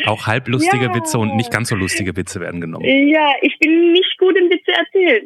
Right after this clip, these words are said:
Speaker 2: Also ich versuch's mal.
Speaker 1: Mach mal.
Speaker 2: Ähm, und zwar ein Patient ist beim Arzt, ähm, und sagt,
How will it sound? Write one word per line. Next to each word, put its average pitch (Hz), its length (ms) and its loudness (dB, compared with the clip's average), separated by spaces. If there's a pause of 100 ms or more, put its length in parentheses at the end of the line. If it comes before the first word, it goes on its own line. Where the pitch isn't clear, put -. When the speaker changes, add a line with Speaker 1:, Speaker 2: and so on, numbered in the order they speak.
Speaker 2:
Also 233 160 -2
ich 285 100 -2
versuch's 311 420 0
mal. 160 160 -6 (160)
Speaker 1:
Mach 101 260 -4
mal. - 80 -20 (880)
Speaker 2:
Ähm, 254 560 0 (180)
und 240 300 -2
zwar 294 720 -2
ein 214 960 -4 (120)
Patient 302 420 -4 (220)
ist - 180 -20
beim 156 160 -6
Arzt, 233 260 -4 (340)
ähm, 226 580 -4
und 208 200 -8
sagt, 196 260 -4